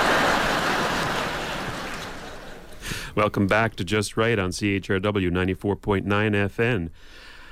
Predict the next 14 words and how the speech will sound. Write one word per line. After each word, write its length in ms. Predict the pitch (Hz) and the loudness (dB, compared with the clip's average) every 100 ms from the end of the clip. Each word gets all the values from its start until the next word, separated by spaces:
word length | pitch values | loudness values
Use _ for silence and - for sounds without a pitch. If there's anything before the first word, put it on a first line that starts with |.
| - | -2
I'm 200 | 107 104 | 2 6
Robert 320 | 110 113 117 95 | 6 6 2 2
Vaughn, 440 | 113 127 139 139 | 2 4 2 2
and 220 | 120 107 | 0 0
I'm 140 | 101 98 | 0 2
here 160 | 113 | 2
with 240 | 110 95 - | 2 0 0
Bob 260 | 110 107 | 0 2
Metz, 320 | 107 165 139 | 0 0 0
and 100 | 101 | 0
you 120 | 117 143 | 0 0
can 160 | 127 | -2
call 360 | - 147 170 92 | 0 0 2 0
five, 320 | - 117 | 2 0